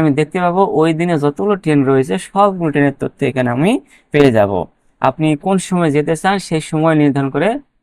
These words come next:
দেওয়া আছে যে এই ট্রেন কখন ছাড়বে। এখানে দেখেন চারে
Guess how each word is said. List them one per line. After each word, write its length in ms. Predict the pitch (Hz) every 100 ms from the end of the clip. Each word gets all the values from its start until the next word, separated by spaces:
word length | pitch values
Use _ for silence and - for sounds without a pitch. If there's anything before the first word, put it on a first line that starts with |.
| _ 156
দেওয়া 200 | 160 143 117
আছে 200 | - 110 - _ _ _ 139
যে 60 | 147
এই 60 | 143
ট্রেন 160 | 147 147 147
কখন 200 | 147 170 143
ছাড়বে। 320 | 120 107 104 - _ _ _ -
এখানে 220 | 143 156 147
দেখেন 300 | 160 170 208 233 285 _ _ _
চারে 300 | - 151 170